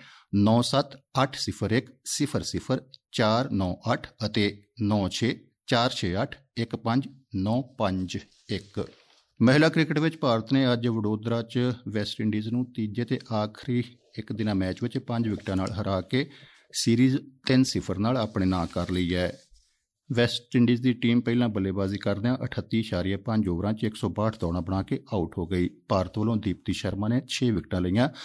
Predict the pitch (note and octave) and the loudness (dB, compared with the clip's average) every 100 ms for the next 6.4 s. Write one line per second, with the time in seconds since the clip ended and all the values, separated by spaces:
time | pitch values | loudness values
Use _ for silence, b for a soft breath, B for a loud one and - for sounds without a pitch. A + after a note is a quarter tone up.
0 | B B A2 A2 A#2 B2 C3+ C#3+ C3 B2 | B B 2 4 6 6 2 0 2 4
1 | G#2+ G#2+ B2 B2 A2+ G#2 G#2 G#2 G#2 G#2 | 2 2 0 0 0 -2 0 -2 0 -2
2 | F#2 A2+ - G2 A2 A2 C3 A#2+ A2+ F2 | -2 -2 -2 -2 -2 -2 -4 -2 -2 -2
3 | - G2+ G2 G#2 G#2 - _ _ _ _ | -2 -4 -2 -2 -2 -4 _ _ _ _
4 | _ A2+ A2 - A2+ - C3 C3 - F2+ | _ -4 -2 -2 -2 0 0 0 0 0
5 | F2+ G2 G2 - C3+ G#2 F2 F#2 F#2+ F2+ | 0 -2 -2 0 0 0 -4 -4 -4 -6
6 | F#2 F2+ F2+ F2+ | -4 -4 -2 -2